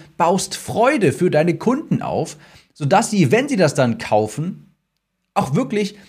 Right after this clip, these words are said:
euphorisiert sind, auf die E-Mail warten mit den Zugangsdaten. Ich liebe das, wenn ich einen Kurs kaufe, eine hohen,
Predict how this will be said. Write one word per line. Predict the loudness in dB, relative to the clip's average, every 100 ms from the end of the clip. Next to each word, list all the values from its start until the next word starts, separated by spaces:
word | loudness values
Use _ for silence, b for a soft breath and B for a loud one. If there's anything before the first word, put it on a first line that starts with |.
| B _ 2
euphorisiert | 2 2 0 0 2 0 0
sind, | -6 -6 -2
auf | 0 0
die | -2 -2
E-Mail | 4 4 6
warten | 2 0
mit | 0
den | 0
Zugangsdaten. | 0 0 0 -2 -2 -4 -2
Ich | -4
liebe | -2 -2 0
das, | 0 0
wenn | -2 -2
ich | -2
einen | -2
Kurs | -2 -4 -6
kaufe, | -4 0
eine | 0 0
hohen, | -2 -2